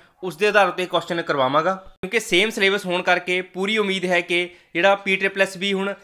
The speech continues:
ਪਟਵਾਰੀ ਦਾ ਪੇਪਰ ਵੀ ਲਿਆ ਲਵੇਗਾ, ਉਸ ਵਿੱਚ ਵੀ ਇਸੇ ਤਰ੍ਹਾਂ ਦਾ ਹੀ ਜਿਹੜਾ ਮੈਥ ਹੋਵੇਗਾ।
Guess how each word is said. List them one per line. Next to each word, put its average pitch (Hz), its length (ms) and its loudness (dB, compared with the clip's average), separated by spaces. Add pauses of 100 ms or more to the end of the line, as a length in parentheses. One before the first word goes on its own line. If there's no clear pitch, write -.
(200)
ਪਟਵਾਰੀ 165 320 2
ਦਾ 208 100 4
ਪੇਪਰ 190 240 0
ਵੀ 185 120 -2
ਲਿਆ 170 240 6
ਲਵੇਗਾ, 165 600 0
ਉਸ 208 160 -10
ਵਿੱਚ 220 200 -8
ਵੀ 214 80 -6
ਇਸੇ 233 320 0
ਤਰ੍ਹਾਂ 214 200 4
ਦਾ 185 100 4
ਹੀ 190 80 0
ਜਿਹੜਾ 185 180 2
ਮੈਥ 156 280 0
ਹੋਵੇਗਾ। 147 480 -2